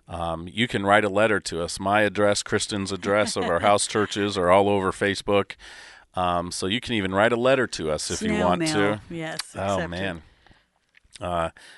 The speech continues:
Speaker 1: that would be lovely, and we would love to chat with you, encourage you, pray with you. Um, and if you'd like to be a part of Pursuit Friends Church, if these things are resonating with you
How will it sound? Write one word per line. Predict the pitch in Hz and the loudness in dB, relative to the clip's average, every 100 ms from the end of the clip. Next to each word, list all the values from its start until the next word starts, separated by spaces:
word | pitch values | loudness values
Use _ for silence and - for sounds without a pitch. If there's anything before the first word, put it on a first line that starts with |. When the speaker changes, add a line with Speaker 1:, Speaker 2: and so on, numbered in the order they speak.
| - | -6
Speaker 1:
that | 101 117 | 2 4
would | 113 101 | 4 -2
be | 98 | 0
lovely, | 95 90 87 80 | 2 0 -2 -4
and | 87 | -4
we | 95 120 | -2 0
would | 104 | -2
love | 92 95 95 92 - | 0 2 4 4 0
to | - 87 85 | -6 -6 -6
chat | - 113 107 | 0 4 4
with | 104 - | 2 -6
you, | 104 98 95 - - - - - | -4 -2 -2 -6 -20 -20 -20 -14
encourage | 85 82 - 107 98 92 | -10 -8 0 2 2 0
you, | 95 | -8
pray | - - 107 104 | -6 0 4 4
with | 98 - | 0 -6
you. | 101 95 95 - - _ _ _ - | -6 -6 -6 -12 -20 _ _ _ -16
Um, | 87 85 85 80 78 _ - - - _ | -12 -12 -12 -14 -18 _ -20 -20 -20 _
and | 95 98 | -6 -6
if | - | -4
you'd | 131 123 | -4 2
like | 120 127 | 4 4
to | - 117 | 0 -4
be | 117 | -2
a | 107 | -2
part | - 123 | 0 0
of | 117 | 0
Pursuit | - 95 - 92 | -4 -8 -6 -10
Friends | - 92 87 - | -8 -6 -6 -8
Church, | - 85 - 92 | -6 -6 -6 -8
if | 90 | -10
these | - 104 - | -8 -8 -6
things | 113 101 92 | -6 -6 -6
are | 90 | -4
resonating | 92 95 98 98 98 98 | -2 -2 -2 -4 -4 -4
with | 98 - | -6 -8
you | 101 101 104 104 | -6 -4 -2 -4